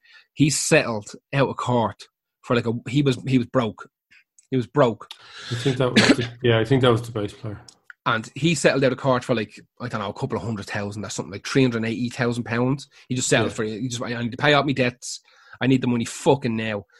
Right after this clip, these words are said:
Speaker 1: And they settled and gave it to him. And then later on, Joyce, I think, he was like, "I'm not settling. I want me fucking money
Speaker 2: Yeah.
Speaker 1: and I want to backdate it."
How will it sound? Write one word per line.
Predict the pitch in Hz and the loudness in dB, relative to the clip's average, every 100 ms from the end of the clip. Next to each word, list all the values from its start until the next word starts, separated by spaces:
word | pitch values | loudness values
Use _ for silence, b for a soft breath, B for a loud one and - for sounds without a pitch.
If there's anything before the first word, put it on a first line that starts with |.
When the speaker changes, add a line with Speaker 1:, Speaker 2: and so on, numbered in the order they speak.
| B - | B -2
Speaker 1:
And | 113 | 0
they | 113 | 4
settled | 160 131 | 4 4
and | 123 | 2
gave | 120 113 | 0 -2
it | 107 | -4
to | 110 | -8
him. | 87 - _ _ B B B B B - | -12 -14 _ _ B B B B B 0
And | 127 123 117 - _ _ | 2 2 -2 -8 _ _
then | 147 131 151 160 156 151 143 _ _ _ _ _ | -4 2 4 6 4 2 0 _ _ _ _ _
later | 135 135 151 123 131 | 2 4 4 4 6
on, | 143 120 110 120 _ _ _ 139 | 6 4 0 -8 _ _ _ -4
Joyce, | - 151 170 135 - | 6 6 6 4 -2
I | 120 | -4
think, | - 104 110 - _ | -4 -6 -8 -18 _
he | 127 | 2
was | 135 | 4
like, | 120 | 2
"I'm | 113 196 | 4 2
not | 156 | 2
settling. | - 117 101 104 | 2 0 -2 -2
I | |
want | 139 147 123 | 2 2 0
me | |
fucking | - 143 139 196 | -2 -2 2 4
money | 117 | 6
Speaker 2:
Yeah. | 104 | 4
Speaker 1:
and | |
I | 104 | 0
want | 131 131 | -2 -2
to | |
backdate | - 160 - 113 | 2 2 2 -2
it." | 92 | -4